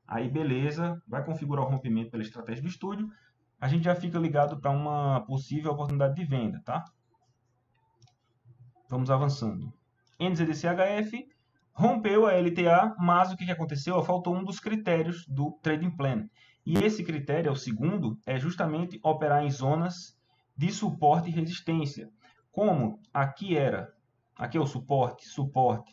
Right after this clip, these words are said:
suporte, aqui eu tava de olho no sinal, né? O preço tá rompendo o L T A antes de alcançar a região amarela lá. Nesse caso, eu vou desconsiderar essa linha e vou aguardar o mercado se decidir melhor. Ele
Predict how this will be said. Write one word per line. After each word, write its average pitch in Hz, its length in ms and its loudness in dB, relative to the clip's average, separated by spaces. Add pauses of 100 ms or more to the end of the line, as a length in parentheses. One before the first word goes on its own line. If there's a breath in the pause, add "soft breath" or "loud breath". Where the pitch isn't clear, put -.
(160)
suporte, 135 720 0
aqui 160 300 0
eu 180 120 -2
tava 143 240 4
de 151 140 -2
olho 131 340 0
no 127 380 -4 (640)
sinal, 110 480 2
né? 160 240 -2 (220)
O 165 220 -2
preço 156 360 0
tá 170 140 2
rompendo 156 460 2
o - 20 2
L 127 160 2
T 147 160 -4
A 147 240 4
antes 220 400 -2
de 190 100 0
alcançar 196 720 4 (400)
a 139 60 -2
região 147 260 2
amarela 156 440 4
lá. 117 240 2
Nesse 214 260 -2
caso, 190 220 0
eu 185 40 -4
vou 202 80 -6
desconsiderar 202 520 2
essa 196 160 -4
linha 147 360 0 (880)
e 151 120 -4
vou 165 100 2
aguardar 165 260 2
o 147 60 0
mercado 139 320 -2
se - 80 -10
decidir 143 340 -2
melhor. 143 360 2
Ele 95 120 -12